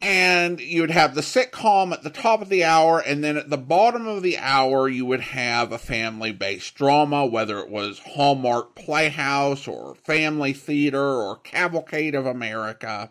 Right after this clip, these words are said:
And those are a couple ideas that I'm thinking about at the moment. I don't plan on launching anything new in terms of old-time radio podcast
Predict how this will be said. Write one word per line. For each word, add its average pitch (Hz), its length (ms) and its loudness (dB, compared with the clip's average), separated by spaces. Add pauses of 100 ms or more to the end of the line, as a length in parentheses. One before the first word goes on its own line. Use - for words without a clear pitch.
(120)
And 254 140 -4
those 311 220 2
are 269 140 4
a 175 60 0
couple 262 420 -4
ideas 180 600 0
that 160 140 -2
I'm 147 200 0
thinking 175 520 -2
about 123 720 -2 (120)
at 147 360 -2
the 135 80 -2
moment. 143 800 0 (160)
I 233 100 4
don't 220 460 2
plan 202 600 -2 (100)
on 147 400 2
launching 156 720 0
anything 110 840 -6
new 170 360 6
in 139 220 2
terms 143 400 0
of 127 120 -2
old-time 147 640 2
radio 120 400 -2
podcast 127 1200 -4